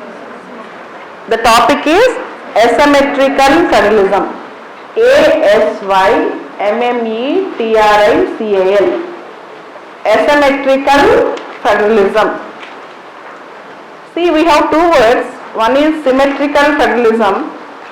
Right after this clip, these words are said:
second is asymmetrical federalism. In Telugu, symmetrical federalism అంటే సౌష్ఠవ సమాఖ్యవాదం. In తెలుగు, సిమెట్రికల్ అంటే సౌష్ఠవ,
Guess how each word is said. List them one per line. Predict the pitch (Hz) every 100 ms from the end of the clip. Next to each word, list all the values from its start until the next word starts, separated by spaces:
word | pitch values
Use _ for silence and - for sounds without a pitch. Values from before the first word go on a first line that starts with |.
| -
second | 247 233 269 277 294
is | 480 - - - - - - - - - 208
asymmetrical | 214 294 277 277 262 269 277 320 311 -
federalism. | 208 196 196 190 269 339 - - - - - - - - - - 220
In | 240 240
Telugu, | 233 262 294 220 - - - - - - - - -
symmetrical | 277 294 311 311 320 311 311
federalism | 269 247 240 247 233 208
అంటే | 214 214 254 - - - - - - -
సౌష్ఠవ | 247 254 381 - 320 294 302 359 359 - - -
సమాఖ్యవాదం. | 233 240 247 240 240 208 190 190 165 - - - - - - - 220
In | 220 - - - -
తెలుగు, | 233 240 269 370 554 359 - -
సిమెట్రికల్ | 277 302 294 311 302 269
అంటే | 262 359 240
సౌష్ఠవ, | 226 226 240